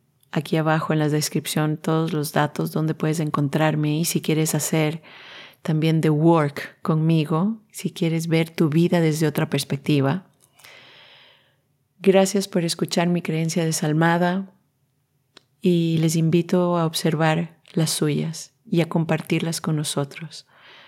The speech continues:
Por cierto, antes de terminar, quiero contarles que los martes, eh, tenemos en Instagram un live donde hablamos de creencias desalmadas. Y ahí también puedes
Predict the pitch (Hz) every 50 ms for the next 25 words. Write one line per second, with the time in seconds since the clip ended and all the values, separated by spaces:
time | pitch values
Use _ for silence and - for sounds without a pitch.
0 | - - - - _ _ 196 175 - - 202 202 202 - - 175 175 170 190 185
1 | 180 180 170 165 - 156 160 160 156 160 175 190 190 - 190 170 170 - 165 156
2 | 143 170 180 185 190 175 175 - - - 170 156 156 156 156 165 160 170 190 214
3 | 233 240 - - - 165 185 226 262 - - - - _ _ _ _ _ _ _
4 | _ _ _ _ _ - _ _ _ _ _ _ 185 175 170 170 165 170 - 170
5 | 170 175 185 202 214 220 233 240 - - - - - - - - - - _ _
6 | - 185 175 190 208 208 208 - - 180 175 190 175 175 175 165 - 185 185 185
7 | 185 185 196 202 208 214 214 - 220 180 180 180 170 170 170 165 165 160 180 175
8 | 180 196 208 226 220 - 208 196 - 160 165 170 165 - 190 190 190 196 175 -
9 | 156 147 147 151 151 139 139 139 147 139 - - - - - _ _ _ _ _
10 | _ _ - - - - _ _ _ - 175 160 156 165 175 175 - 202 190 175
11 | 175 175 175 170 - 175 165 165 170 165 170 160 - - -